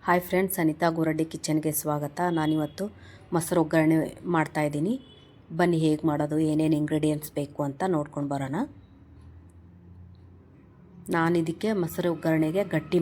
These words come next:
ಮೊಸರು ತೊಗೊಂಡಿದ್ದೀನಿ. ಅಂದರೆ ಒಂದು ಸ್ವಲ್ಪನೂ ನೀರು ಇರಬಾರ್ದು ಮೊಸರು, ಆ ಥರ ಗಟ್ಟಿ ಮೊಸರು ತೊಗೋಬೇಕು. ನೀರಿದ್ರೂ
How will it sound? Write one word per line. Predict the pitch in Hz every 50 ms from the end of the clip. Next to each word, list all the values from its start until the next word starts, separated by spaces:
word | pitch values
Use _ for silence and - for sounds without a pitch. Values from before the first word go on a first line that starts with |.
| 165
ಮೊಸರು | 156 - - 156 - -
ತೊಗೊಂಡಿದ್ದೀನಿ. | 160 151 151 151 151 147 147 147 180 254 320 - - - - - - - - - - - - - - - - - - - - - - - - - - - - - -
ಅಂದರೆ | 165 175 208 220
ಒಂದು | 214 185 170 -
ಸ್ವಲ್ಪನೂ | - 165 160 160 - 185 185 196 190
ನೀರು | 185 175 170 170 170 170
ಇರಬಾರ್ದು | 165 156 160 151 151 156 156
ಮೊಸರು, | 156 151 147 - - 165 208 233
ಆ | 214 165 156
ಥರ | - - 156 160 160 160 156 156 156
ಗಟ್ಟಿ | 147 - - 165 160 160
ಮೊಸರು | 156 - - -
ತೊಗೋಬೇಕು. | - 151 151 147 151 147 147 - 190
ನೀರಿದ್ರೂ | 185 175 180 185 185 180 170 170 - 170 175 180 170